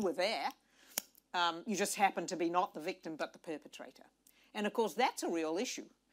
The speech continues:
And that is an issue that, um, dates, in fact, from the,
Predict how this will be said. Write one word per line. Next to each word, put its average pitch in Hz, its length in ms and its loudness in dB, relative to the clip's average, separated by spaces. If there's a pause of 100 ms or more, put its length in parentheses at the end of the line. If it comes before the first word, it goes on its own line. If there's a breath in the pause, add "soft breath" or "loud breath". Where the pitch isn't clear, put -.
(320 soft breath)
And 190 160 -4
that 262 240 4
is 247 140 0
an 208 100 -2
issue 180 320 -4
that, 160 320 2 (160)
um, 151 300 -4 (580 soft breath)
dates, 214 380 0
in 165 100 -4
fact, - 300 -2
from 202 380 0
the, 156 240 -2